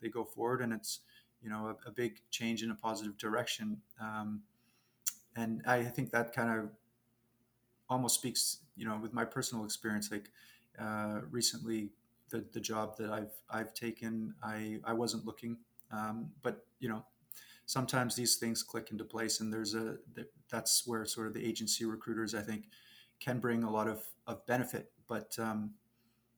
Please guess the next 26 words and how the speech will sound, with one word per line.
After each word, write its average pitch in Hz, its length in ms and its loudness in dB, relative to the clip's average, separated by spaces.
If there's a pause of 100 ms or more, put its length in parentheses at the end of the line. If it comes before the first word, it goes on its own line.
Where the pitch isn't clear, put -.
(260)
like 113 220 -2
anything, 110 340 0
there's, 107 340 0
there's, 110 160 -6 (280)
there's 113 140 -4
pros 117 280 0
and 110 80 -2
cons 104 480 0
for 110 80 -6
sure, 104 460 0
and 110 320 -4
different 117 360 -2
perspectives, 107 760 -2 (520)
um, 107 580 -2 (640)
whether 110 340 2 (480)
people 104 300 -4
want 104 260 -2
to 104 100 -6
hear 107 200 -4
from, 104 360 -4 (120)
from 117 180 -6
those 104 220 -2
recruiters 107 460 -4
or 113 80 -4
not. 120 380 2 (560)
Um, 110 500 -2